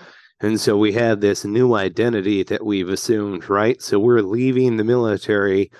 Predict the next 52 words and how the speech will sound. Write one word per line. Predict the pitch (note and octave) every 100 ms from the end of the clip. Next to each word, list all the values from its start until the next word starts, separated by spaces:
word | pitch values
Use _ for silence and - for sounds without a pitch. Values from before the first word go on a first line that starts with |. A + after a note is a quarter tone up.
| - - _ _ -
having | A2 A2+ G#2+
done | G#2+ A#2+ G2+
whatever | G#2 A2+ A#2 C3 C#3
we've | B2+ B2 B2 A2
done | B2 A#2+ C#3
in | G#2
any | G#2+ A2+ G#2+
capacity, | G2 G#2 G#2+ A2 A#2+ A#2 A#2+
whatever | G#2+ G#2 G2+ F#2+
job | G2+ G#2 G2 -
that | G2+ F#2+
is. | G#2+ A#2 -
And | F#2+
we've | G#2+ F#2+
assumed | F2+ - C3+ A#2
that | A2+ -
role | A#2 A2 F#2+
and | F2+ G2
that | G2
identity | F#2+ D#2+ G#2 G#2 G2+ G2+ F#2 - - - _ _
from | G#2 G2
boot | F2 B2 A#2+
camp | - A#2+ A2+ G#2
and | F#2+
initial | G2+ G#2+ G#2+ A2
recruit | G2 G2 A2+ A2+ -
training | G#2+ G#2+ G2+ G2
all | F#2+
the | G2
way | F#2+ F#2+
through | - A2+ G2
until | F2 G2+
the | F#2
day | - G2
we | F#2 F2+
take | G#2 G2+ G#2+
our | G2
uniform | G2+ G2 - G#2 F2 F2
off | F#2+ F2+ -
and | F2
then | F#2 F2 - - - _ _ _ _ _ -
come | A2 G2+
back | G2 F2+ A2+
out. | G#2 C3
And | B2+
then | C3+
we're | B2+
done | B2 C#3+ C3 G2
with | A#2
our | G#2+
military | G2+ A2 G2+ - G#2+ F#2+
service. | - A2 F#2 F2 -